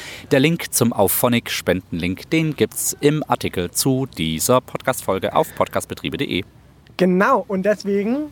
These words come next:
Speaker 2: würde ich sagen, jetzt haben wir's tatsächlich.
Speaker 1: Jetzt noch eine Runde im See schwimmen, oder?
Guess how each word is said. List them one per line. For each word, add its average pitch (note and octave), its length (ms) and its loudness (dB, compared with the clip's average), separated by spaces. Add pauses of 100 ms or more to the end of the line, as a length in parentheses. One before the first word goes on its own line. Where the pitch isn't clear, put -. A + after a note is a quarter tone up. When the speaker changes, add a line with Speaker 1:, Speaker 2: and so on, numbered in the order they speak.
Speaker 2:
würde G3 200 0
ich E3+ 60 -6
sagen, G3+ 340 2
jetzt G3 180 0
haben A#3 160 4
wir's A3+ 180 2
tatsächlich. F#3+ 680 -2 (240)
Speaker 1:
Jetzt - 240 0
noch G3+ 60 2
eine F#3 100 2
Runde E3+ 240 2
im D#3+ 60 0
See D3+ 160 0
schwimmen, E3 400 -4
oder? C3+ 320 0